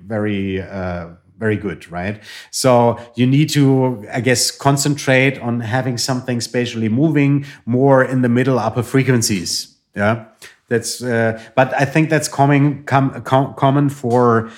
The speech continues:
uh, many systems, like even working with Dolby Atmos or working with ambisonic systems. Uh, I think you have to, you, uh, pretty much come to the conclusion that you have to kinda like to,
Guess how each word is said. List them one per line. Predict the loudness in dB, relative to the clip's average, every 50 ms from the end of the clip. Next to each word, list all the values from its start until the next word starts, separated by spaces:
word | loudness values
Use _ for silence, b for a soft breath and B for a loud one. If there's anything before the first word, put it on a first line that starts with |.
| B B B B -8
uh, | 0 2 4 4 4 4 2 0 0
many | 2 4 4 4 4 4 6 4 4
systems, | 4 4 2 2 2 2 -2 -2 0
like | 0 0 0
even | 0 -2 -2 0 0 2
working | 2 2 0 0 -2 -4 -2 -4 -6 -6
with | -8 -12 -12 -12 _ _ -4
Dolby | -2 0 0 0 0
Atmos | 0 0 0 -2 -2 -2 -2 0 0 -2 -2 -2
or | -2 0 0 0 -2
working | -2 -4 -4 -4 -4 -4 -2 -2 -2
with | -2 -4 -6 -8 -14
ambisonic | -12 -8 -4 -2 -2 -2 -2 -2 -2 -2 -2 -2 -4
systems. | -4 -6 -6 -4 -2 -2 -2 -2 -2 -4 B B B B B B -6
Uh, | -2 2 2 2 2 2 0
I | -2 -6
think | -4 -2 -2 -2 0 0
you | -2 0
have | 0 0 0 -2 -4 -12
to, | -18 -18 B B B B
you, | -2 0 2 4 4 2 2 0 -2 -4
uh, | 0 2 2 2 2 0
pretty | -2 -4 -2 0 0
much | 0 0 0 -2 -4 -10 -10 -12 -14 _
come | -4 -4 -2 -2 -4
to | -4 -4 -4
the | -4
conclusion | -2 -4 -4 -4 -4 -2 -2 -2 -2 -2 0 0
that | 0 0 0 0
you | -2
have | -2 0 -2 -4 -4
to | -4 -4 -4 -4 -4 B B B -2
kinda | -2 0 0 0
like | 0 -2 -4 -6 -16 -20 _ _ -6
to, | -2 0 2 2 0 -2 -6